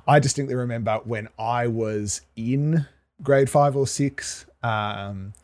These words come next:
there was one where me and a couple of my, my mates, we got to graffiti the back wall of the,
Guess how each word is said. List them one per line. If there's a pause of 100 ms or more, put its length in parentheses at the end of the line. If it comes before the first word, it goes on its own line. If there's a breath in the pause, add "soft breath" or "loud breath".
(420 soft breath)
there
was
one
where
me
and
a
couple
of
my,
my
mates,
we
got
to
graffiti
the
back
wall
of
the,